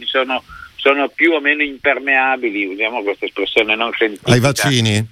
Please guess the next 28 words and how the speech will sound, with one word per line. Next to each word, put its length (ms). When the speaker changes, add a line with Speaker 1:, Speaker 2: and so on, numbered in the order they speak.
Speaker 1:
ai 200
vaccini, 680
Speaker 2:
Certo. 360
Speaker 1:
perché 220
poi, 320
eh, 260
che 240
è 40
un 180
virus 460
muti, 420
dicono 420
gli 120
scienziati, 580
è 120
normale. 760
Se 180
noi, 400
eh, 280
pensiamo 600
che 180
la 200
stessa, 320
la 140
stessa 280
influenza 800
è 220
una 680